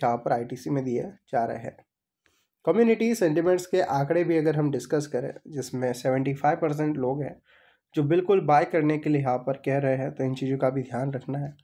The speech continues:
वही बढ़ते आगे, बोनस की बात की जाए तो यहाँ पर आप देखोगे गाइस, तो आईटीसी में क्या हमें बोनस मिलेगा, तो यहाँ पर आप देखो तो इसने सत्रह जून दो हज़ार पाँच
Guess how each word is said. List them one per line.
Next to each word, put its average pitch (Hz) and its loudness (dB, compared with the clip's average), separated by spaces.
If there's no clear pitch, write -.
वही 143 2
बढ़ते 165 2
आगे, 143 2
बोनस 170 0
की 202 -2
बात 170 4
की 190 0
जाए 156 6
तो 190 0
यहाँ 151 4
पर 185 2
आप 180 6
देखोगे 156 2
गाइस, 135 -2
तो - 0
आईटीसी 185 2
में 196 2
क्या 175 4
हमें 151 2
बोनस 135 -2
मिलेगा, 143 -4
तो 226 4
यहाँ 214 6
पर 240 4
आप 240 8
देखो 180 2
तो 196 2
इसने 185 2
सत्रह 170 2
जून 165 2
दो 147 0
हज़ार 139 2
पाँच 139 0